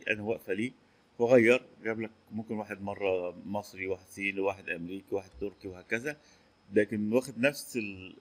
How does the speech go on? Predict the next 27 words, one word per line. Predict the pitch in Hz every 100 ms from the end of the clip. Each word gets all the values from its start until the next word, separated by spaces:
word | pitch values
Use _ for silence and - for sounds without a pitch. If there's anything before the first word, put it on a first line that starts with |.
| -
الحركة | 90 110 110 101
تقريبًا، | 95 82 107 127 160 - _ _ _ _ -
ومرة | 110 113 110
ماسك | 98 107 -
سكينة، | - - 104 104 98
مرة | 95 98
ماسك | 98 98
سلطة، | - 104 104 101 101 _ _ _ _ -
وهكذا. | 104 95 - - _ _ _ _ _ _ _ _ _ _ _ _ _ _ _ _ _ _ _ _ _ _ _ _ -
خد | 127
الصورة | 123 - 139 131
دي | 139 190 - 123
بس | 113 -
قالوا | 120 123
له: | 131
"لأ، |
ده | 101
إحنا | 101 92
عايزينها | 90 95 107 123 120 123 _ _ _
لراجل | 98 104 113
في | 120
الفضاء"، | 104 98 92 92 -
فخد | 101 131
نفس | 143 147 -
الحركة | 113 - 107 -
ونفس | 92 107 123
الإيد، | 110 110 175